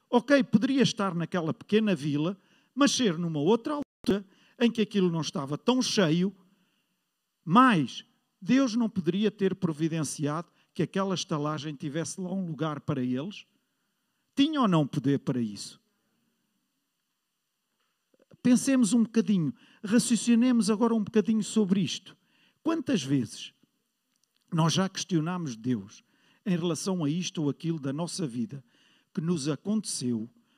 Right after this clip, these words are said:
ou que nos está a acontecer e que, em vez de percebermos e querermos aprender aquilo que tivermos a aprender e crescermos aquilo que tivermos a crescer,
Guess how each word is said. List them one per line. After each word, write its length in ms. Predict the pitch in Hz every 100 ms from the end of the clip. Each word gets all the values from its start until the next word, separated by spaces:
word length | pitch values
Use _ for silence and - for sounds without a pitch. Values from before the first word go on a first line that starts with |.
| _
ou 140 | - 151
que 140 | -
nos 180 | 156 147
está 220 | - 202
a 60 | 196
acontecer 720 | - 170 147 - 139 117 117 _ _ _ _ _ _
e 100 | 180
que, 220 | - 185 - _ _ -
em 120 | 165
vez 360 | 147 208 240 143
de 360 | 123 151 107 - _ _ _ _ _ _ _ _ _
percebermos 840 | 175 147 156 135 208 196 175 - - 202
e 80 |
querermos 480 | 147 190 202 185 135
aprender 540 | 165 - 139 139 208 190
aquilo 260 | - 180
que 80 | -
tivermos 480 | - 127 190 190 156
a 60 |
aprender 600 | 175 - 151 135 123 110 - _ _ _
e 120 | 160
crescermos 680 | - - - 180 220 202 170
aquilo 280 | - 202
que 80 | 175
tivermos 500 | - 139 180 185 160
a 80 | 165
crescer, 500 | - - 156 127